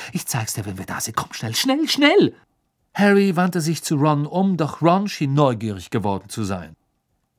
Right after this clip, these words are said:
"Na gut", sagte Harry und ging mit Hermine den Gang entlang zurück, während Ron sich beeilte, mit ihnen Schritt zu halten.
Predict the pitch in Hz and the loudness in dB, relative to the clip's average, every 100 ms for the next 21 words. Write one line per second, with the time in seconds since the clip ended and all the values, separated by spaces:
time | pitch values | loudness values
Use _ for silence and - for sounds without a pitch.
0 | _ 220 190 147 185 180 - - _ - | _ 4 4 6 6 4 2 -12 _ -8
1 | 139 160 180 160 180 175 156 131 165 143 | -2 0 0 2 4 4 2 0 0 0
2 | 131 147 147 147 135 127 117 139 135 127 | 0 0 2 2 2 0 0 0 -2 -10
3 | 104 127 113 - 123 127 - 117 110 95 | -4 -4 -4 -8 -8 -8 -4 -4 -4 0
4 | 135 139 131 117 139 139 120 120 123 120 | 0 0 -6 -8 -2 0 0 -2 -4 -4
5 | 135 - 165 - - 90 - - | -6 -6 -6 -4 -6 -8 -14 -18